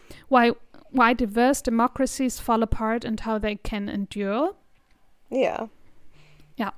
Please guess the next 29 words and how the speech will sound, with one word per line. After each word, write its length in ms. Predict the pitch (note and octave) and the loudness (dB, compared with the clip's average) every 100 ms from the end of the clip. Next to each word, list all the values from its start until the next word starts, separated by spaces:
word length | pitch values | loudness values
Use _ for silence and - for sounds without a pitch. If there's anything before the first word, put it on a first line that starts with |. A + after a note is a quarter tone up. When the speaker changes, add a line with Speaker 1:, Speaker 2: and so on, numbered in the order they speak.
| - | 0
Speaker 1:
und 160 | C4 A3+ | 2 4
noch 220 | G#3+ - - - - | 0 -2 -20 -20 -18
ein 80 | A3 | -4
paar 160 | - F3+ | 0 0
andere. 340 | F#3+ - - - - | -2 -4 -12 -8 -2
<laughs> 60 | - - - - - D#4 - - - - - | 0 0 -6 -8 -10 -12 -12 -16 -16 -10 -2
Die 100 | B3+ | 2
habe 120 | A#3 | 2
ich 120 | - | 2
alle, 220 | A#3+ A#3+ - | 2 2 0
also 140 | A3+ | 0
ich 100 | - | 2
habe 140 | B3 A#3+ | 0 0
nicht 160 | A#3+ | -2
nachgeguckt, 540 | A#3 B3+ C4+ - C#4+ C#4 | -2 -2 -4 -4 -4 -4
was 140 | C4 | -6
die 100 | - | -2
einzelnen 540 | - C4+ C#4 C4 B3+ B3 | 0 0 -2 -2 -2 -2
sind, 460 | C4 D#4 G4 - _ - - - _ _ - _ | -2 -4 -6 -14 _ -20 -20 -20 _ _ -20 _
ehrlich 280 | - C#4+ C4+ | -6 -4 -4
gesagt, 460 | C#4+ C4+ C4+ D#4 - | -6 -2 -2 -2 -6
aber 300 | A3+ A3+ A3+ - _ _ - | -2 -2 -2 -8 _ _ -10
die 80 | B3+ | -10
klangen 360 | - A#3+ A3+ A3+ | -6 -4 -2 4
Speaker 2:
Aber 120 | B3 | 6
es 40 | C#4+ | 6
Speaker 1:
gut 60 | |
Speaker 2:
sieht 180 | C4+ B3+ | 2 -6
Speaker 1:
und 360 | B3+ A#3+ - | -6 -6 -8